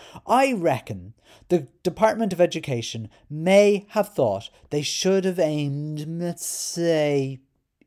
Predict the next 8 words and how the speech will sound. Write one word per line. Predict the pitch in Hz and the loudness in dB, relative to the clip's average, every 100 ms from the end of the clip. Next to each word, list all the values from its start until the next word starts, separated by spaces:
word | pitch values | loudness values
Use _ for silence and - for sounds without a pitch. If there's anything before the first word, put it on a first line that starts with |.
| _ | _
east. | 147 170 185 - - - - _ _ - - - | -8 -8 -6 -8 -8 -12 -16 _ _ -20 -20 -20
Surely | - - - 240 233 240 226 185 | -8 -4 4 8 8 8 2 -2
the | 143 170 | -2 -2
more | 185 202 | 2 2
liberal | 220 240 302 302 269 | 4 4 2 4 6
area | 240 160 123 110 - - | 8 8 6 0 -4 -6
of | 147 | -6
Malahide, | 135 147 165 175 147 - 170 160 127 101 101 | -4 -2 2 2 0 -2 2 4 4 0 -8